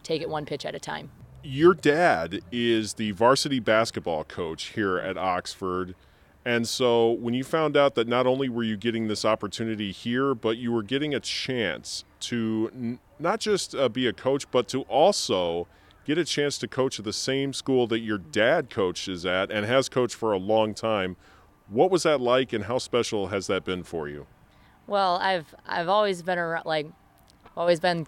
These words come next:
Speaker 1: coach's daughter. Um, so I've, I've always been around basketball games and, um, I come to, been around the softball field for as long as I can remember as well, and just coming back to represent this school,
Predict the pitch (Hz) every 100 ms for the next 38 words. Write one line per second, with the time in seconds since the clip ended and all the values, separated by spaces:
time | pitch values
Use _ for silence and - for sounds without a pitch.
0 | - - 170 165 147 160 147 151 147 143
1 | - 151 151 147 143 143 135 - - 156
2 | 151 156 - 151 151 165 165 151 165 160
3 | 160 156 156 151 151 156 147 151 151 151
4 | 151 151 147 147 143 139 - - - -
5 | - 151 147 143 143 - 165 156 151 139
6 | - 165 156 156 - - - - - 165
7 | 202 196 190 185 - 165 165 175 165 -
8 | 175 160 156 151 - 160 151 147 - 156
9 | 156 151 156 147 156 156 151 151 151 151
10 | 139 151 151 147 151 - - 165 156 151
11 | 151 - - 147 143 160 175 160 156 151
12 | 160 - - 160 151 147